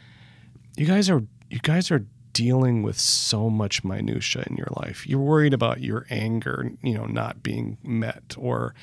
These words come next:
your, you, you know, some of your, you know, some of your jealousies about money and so forth. And, and yet,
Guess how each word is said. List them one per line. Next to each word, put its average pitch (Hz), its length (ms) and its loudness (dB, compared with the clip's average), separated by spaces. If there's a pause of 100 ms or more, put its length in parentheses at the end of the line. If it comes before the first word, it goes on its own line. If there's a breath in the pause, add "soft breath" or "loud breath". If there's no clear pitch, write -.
(460 loud breath)
your, 110 460 -2
you, - 180 -6
you 139 180 -6
know, 107 140 -4
some 127 220 0
of 104 120 0
your, 104 380 2 (1300 loud breath)
you 127 80 -4
know, 110 120 -2
some - 240 -2
of 110 140 -2
your 110 280 -6 (200)
jealousies 110 960 0
about 107 280 -4
money 113 560 -2
and 120 120 -6
so - 120 -4
forth. - 420 -8
And, 120 340 -4
and 117 200 0
yet, 117 180 -4